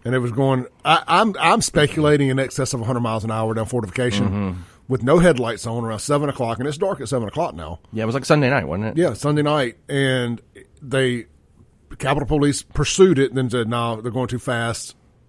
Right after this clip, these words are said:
Speaker 1: So I know Democrats should be happy. They, they didn't chase them.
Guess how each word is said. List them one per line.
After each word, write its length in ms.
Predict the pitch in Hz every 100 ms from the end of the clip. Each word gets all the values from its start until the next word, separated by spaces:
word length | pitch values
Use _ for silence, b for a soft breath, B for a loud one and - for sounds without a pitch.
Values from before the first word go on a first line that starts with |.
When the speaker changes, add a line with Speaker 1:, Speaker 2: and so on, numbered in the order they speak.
| _ -
Speaker 1:
So 120 | 127
I 140 | 120
know 100 | 135
Democrats 440 | 131 139 131 135 120
should 100 | 143
be 80 | 147
happy. 440 | 151 127 123 131 117 -
They, 180 | 113
they 220 | 104 110 120
didn't 260 | 131 135
chase 340 | - 190 165 -
them. 240 | 87 98